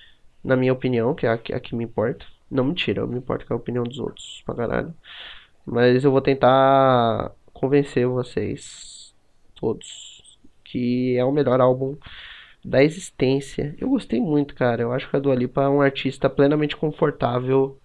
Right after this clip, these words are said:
com ela mesma. Eu acho que eu já falei isso. Agora, parando pra pensar nessa frase, provavelmente eu já tenha falado.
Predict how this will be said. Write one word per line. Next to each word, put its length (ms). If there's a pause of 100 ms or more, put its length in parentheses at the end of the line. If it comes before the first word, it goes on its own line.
(420)
com 240
ela 140
mesma. 220
Eu 40
acho 100
que 60
eu 60
já 80
falei 300
isso. 180
Agora, 280 (200)
parando 240
pra 80
pensar 200
nessa 220
frase, 460 (560)
provavelmente 480
eu 80
já 160
tenha 180
falado. 380